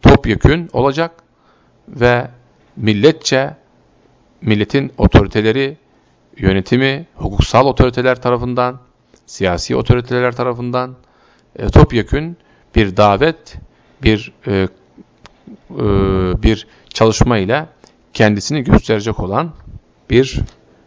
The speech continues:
eylem türüdür. Herkes kafasına göre eylem yapmamalıdır. E, bu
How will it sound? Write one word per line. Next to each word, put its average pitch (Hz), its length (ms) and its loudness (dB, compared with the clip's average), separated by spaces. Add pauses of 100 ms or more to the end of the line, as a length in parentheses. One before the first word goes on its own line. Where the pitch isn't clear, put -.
(240)
eylem 110 440 2
türüdür. 117 600 0 (100)
Herkes 113 380 2
kafasına 95 480 0
göre 101 360 0 (1120)
eylem 110 420 4 (1040)
yapmamalıdır. 107 880 2 (1300)
E, 90 220 0 (140)
bu 123 280 2